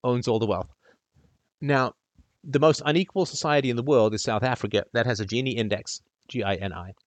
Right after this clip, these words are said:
a Gini index of zero point six eight. Zero point six eight. The Gini index of OnlyFans is zero point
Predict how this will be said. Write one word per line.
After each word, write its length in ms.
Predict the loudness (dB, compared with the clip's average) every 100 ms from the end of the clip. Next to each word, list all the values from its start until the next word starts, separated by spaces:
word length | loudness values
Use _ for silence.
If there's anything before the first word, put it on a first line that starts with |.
| _
a 60 | -8
Gini 240 | -4 -2
index 320 | -2 -2 -4 -10
of 120 | -12 -6
zero 220 | 0 0
point 220 | 0 -4
six 180 | -6 -6
eight. 180 | -6 -6 _ _ _ _ _ _ _ _ _ _ _ _ _ _ -6
Zero 160 | -4 -2
point 160 | -4
six 160 | -6 -6
eight. 140 | -6 -8 _ _ _ _ _ -6
The 80 | -2
Gini 260 | 2 2
index 300 | 2 2 0
of 80 | -2
OnlyFans 580 | 0 2 2 0 -2 0
is 140 | 0
zero 220 | 4 6
point 260 | 4 0 -2